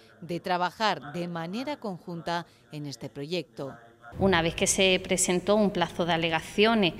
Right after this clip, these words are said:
Speaker 2: para los restos de grupos políticos, han sido aceptadas, pues, las propuestas concretamente del Partido Socialista y de Podemos.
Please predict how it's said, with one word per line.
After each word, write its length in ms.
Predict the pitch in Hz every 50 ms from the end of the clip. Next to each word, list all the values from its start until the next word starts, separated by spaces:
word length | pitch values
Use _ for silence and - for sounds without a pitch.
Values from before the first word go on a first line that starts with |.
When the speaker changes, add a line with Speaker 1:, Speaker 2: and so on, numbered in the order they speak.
| - - - - - - - - -
Speaker 2:
para 280 | - 175 160 160 156
los 520 | 160 156 156 156 156 151 151 151 147 143 -
restos 360 | 165 170 165 - - 180 165
de 140 | 185 175 160
grupos 320 | 160 160 170 165 - 165
políticos, 680 | - - - 165 170 214 226 220 220 190 - - 175 160
han 120 | 151 160
sido 320 | 156 - - 180 165 156 165
aceptadas, 640 | 156 - - 175 160 - - 190 202 208 202 190 180 - -
pues, 140 | 175 160
las 140 | 156 156 156
propuestas 880 | - - - 151 151 - 170 175 180 175 - - - 170 170 165 170 160 - - - - - -
concretamente 840 | - 180 175 160 - 180 170 - 170 165 165 165 175 170 175 175 170
del 320 | 156 160 156 156 156 156
Partido 380 | 147 - 156 156 - - 170 165
Socialista 840 | - - 170 - - - 165 156 165 196 220 208 214 - - 180 175 147
y 300 | 165 165 160 156 151 151
de 140 | 143 147 151
Podemos. 440 | - 151 151 165 190 214 233 285